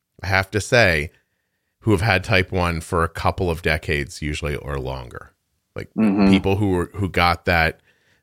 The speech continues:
Speaker 1: that initial, like, "Hey, here's Humalog, you know, it, this is new and exciting. It's so much better than the stuff you've been using. And wow, look at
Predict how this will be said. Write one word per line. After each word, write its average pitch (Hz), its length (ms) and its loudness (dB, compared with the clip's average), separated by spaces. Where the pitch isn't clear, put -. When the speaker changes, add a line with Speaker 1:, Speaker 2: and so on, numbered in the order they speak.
Speaker 1:
that 80 200 2
initial, 80 640 0
like, 73 240 0
"Hey, 76 220 2
here's 78 260 0
Humalog, 73 960 0
you 80 140 -2
know, 71 320 0
it, 78 180 -4
this 92 180 0
is 80 140 -4
new 82 240 4
and 76 100 2
exciting. 78 420 -2
It's 69 160 -6
so 98 200 4
much 90 180 2
better 78 220 2
than 67 80 -4
the 67 80 -4
stuff 80 260 0
you've 76 160 0
been 69 160 -4
using. 71 460 -2
And 60 160 -12
wow, 110 220 2
look 98 160 4
at 101 60 6